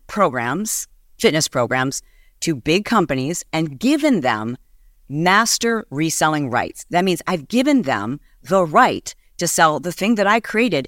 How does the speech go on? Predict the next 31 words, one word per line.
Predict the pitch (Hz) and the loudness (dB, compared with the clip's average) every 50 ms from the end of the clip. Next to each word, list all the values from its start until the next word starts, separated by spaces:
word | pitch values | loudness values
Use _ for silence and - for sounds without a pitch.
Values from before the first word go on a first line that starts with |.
| _ _ - | _ _ -6
as | 143 147 151 165 156 - | -2 -2 -2 -2 -2 -2
their | 196 208 214 220 - | 0 0 0 0 0
own. | - 226 277 285 180 - - - _ _ _ _ _ _ _ - - _ _ _ _ - - _ - | 0 0 0 0 -2 -6 -8 -12 _ _ _ _ _ _ _ -20 -20 _ _ _ _ -20 -20 _ -8
I've | - 160 139 - | -8 -8 -4 0
given | 220 240 240 247 | 2 2 4 4
them | 202 151 143 | 2 2 2
master | 143 151 156 160 - - 170 | 2 2 2 2 0 -4 -2
reselling | 143 147 143 - 151 139 131 123 | -2 -2 -2 0 0 0 0 -2
rights. | 113 - - - _ _ _ _ _ _ - | -4 -6 -8 -14 _ _ _ _ _ _ -4
It's | - 254 240 - - - | -2 -2 -2 -4 -6 -4
a | - 240 240 _ _ | -4 -4 -4 _ _
term. | - - - - 208 214 180 127 92 - - _ _ _ _ _ - - - - - _ _ _ _ - | -10 -10 -6 -2 0 0 0 0 -2 -6 -12 _ _ _ _ _ -20 -20 -20 -20 -20 _ _ _ _ -10
So | - - 196 | -4 -2 0
you | 190 185 175 226 254 | 0 0 0 0 0
can | 247 294 277 | 2 0 0
create | 262 - - 220 196 - - | 0 0 -2 -2 -2 -2 0
a | - 180 180 | 0 -2 -2
course | - - - - 143 123 123 139 214 262 - - - - - _ - - - _ _ - | -2 -6 -10 -6 -4 -2 -2 -2 -2 -2 -2 -4 -4 -4 -6 _ -20 -20 -20 _ _ -4
or | - 175 175 | -2 0 0
an | 180 170 - | 0 0 -2
ebook | 147 131 127 120 110 135 180 240 - - - - _ _ _ _ _ _ _ _ _ - | -2 -4 -2 0 2 2 2 2 2 -2 -16 -20 _ _ _ _ _ _ _ _ _ -6
or | - 156 165 165 | -2 0 2 2
a | 156 | 0
digital | 127 147 156 143 147 165 196 190 165 | 0 -2 -2 -2 -2 -2 -4 -4 0
download, | - 160 120 117 117 120 120 117 131 175 214 247 262 - _ _ - - _ - - - - | 0 0 0 2 0 -2 0 0 0 0 -2 -4 -6 -8 _ _ -20 -20 _ -20 -20 -10 -4
and | 175 170 180 190 | -2 -2 0 0
you | 190 180 | -2 -2
can | - 190 180 175 | -2 -2 -2 0
give | 151 180 220 254 240 214 | 0 2 2 2 2 0
the | 185 220 | -4 -4
buyer | 180 151 127 - 175 196 226 247 254 220 147 113 104 98 - - | -4 -4 -4 0 2 2 4 4 4 2 0 -4 -6 -8 -12 -14